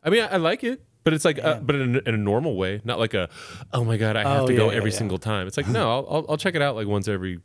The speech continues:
Speaker 1: couple years, you know, but not, it's not like a must go to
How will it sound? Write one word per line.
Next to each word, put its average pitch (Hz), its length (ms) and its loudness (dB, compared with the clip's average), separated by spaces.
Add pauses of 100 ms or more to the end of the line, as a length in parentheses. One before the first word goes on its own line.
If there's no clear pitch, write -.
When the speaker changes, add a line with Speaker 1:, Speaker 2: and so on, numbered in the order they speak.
(120)
Speaker 1:
couple 90 460 -8 (240)
years, 92 560 -8
you 101 80 -12
know, 101 320 -12
but 95 160 -2
not, 87 360 -4 (100)
it's 107 140 -8
not 123 100 0
like 101 120 -2
a 82 260 -2
must 87 600 -6 (520)
go 87 220 -4
to 73 360 -10